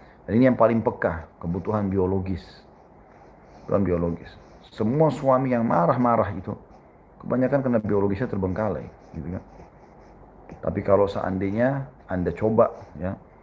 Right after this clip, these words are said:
selalu berpenampilan yang rapi, rumahnya bersih, makanannya enak, dan Anda juga selalu siap melayani secara biologis,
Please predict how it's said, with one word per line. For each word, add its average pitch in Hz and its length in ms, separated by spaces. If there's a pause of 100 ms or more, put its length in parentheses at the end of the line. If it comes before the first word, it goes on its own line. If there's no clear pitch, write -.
(440)
selalu 98 400
berpenampilan 104 560
yang 98 80
rapi, 98 500
rumahnya 92 460
bersih, 95 560
makanannya 95 640
enak, 101 580
dan 85 160
Anda 95 160
juga 95 240
selalu 92 320
siap - 180
melayani 92 360
secara 92 260
biologis, 104 540